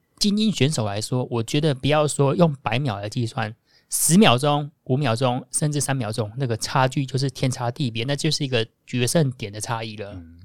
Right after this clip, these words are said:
Speaker 2: 需不需要冲刺就看这些描述了。
Speaker 1: <laughs> 所以我们这次测试啊，就发现胎压的影响，其实对于爬坡的成绩，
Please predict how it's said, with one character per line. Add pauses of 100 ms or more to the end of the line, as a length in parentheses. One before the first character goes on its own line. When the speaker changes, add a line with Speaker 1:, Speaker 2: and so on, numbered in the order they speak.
Speaker 2:
需
不
需
要
冲
刺
就
看
这
些
描
述
了。 (680)
Speaker 1:
<laughs>
所
以
我
们
这
次 (360)
测
试
啊，
就
发
现 (140)
胎
压
的
影
响， (380)
其
实
对
于
爬
坡
的
成
绩，